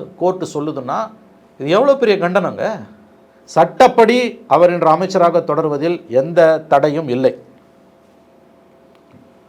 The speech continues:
unlike பொன்முடி தடை இல்லை, even unlike செல்லு-,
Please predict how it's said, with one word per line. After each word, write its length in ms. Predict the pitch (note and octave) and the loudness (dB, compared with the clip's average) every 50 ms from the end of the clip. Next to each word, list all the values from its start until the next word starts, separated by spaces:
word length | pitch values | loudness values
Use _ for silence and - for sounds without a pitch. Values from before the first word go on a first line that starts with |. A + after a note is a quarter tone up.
| _ _ _ - | _ _ _ -8
unlike 320 | C3 C#3+ D#3+ F3+ F3+ F#3 F3+ | -4 2 4 4 4 4 0
பொன்முடி 320 | D3+ D#3+ E3 E3 D#3+ D3+ C3 - - - - _ _ _ _ _ _ - G#2 - | -2 -2 0 0 -2 -2 -2 -8 -16 -20 -20 _ _ _ _ _ _ -20 -18 -8
தடை 280 | - C#3 C#3 C#3+ D#3 E3 D3+ | -4 -2 0 2 2 2 2
இல்லை, 220 | C3 B2+ B2+ A#2 - - - - _ _ _ _ _ _ _ _ - | 2 0 0 -2 -2 -4 -16 -20 _ _ _ _ _ _ _ _ -8
even 240 | B2+ D#3 F#3+ G#3 G#3+ G#3 | -4 -2 2 2 4 4
unlike 240 | G3 F#3+ G3 G3+ G3 F#3+ | 4 4 4 2 2 2
செல்லு-, 280 | F3+ E3+ F#3 F#3+ F3+ | 2 2 4 4 2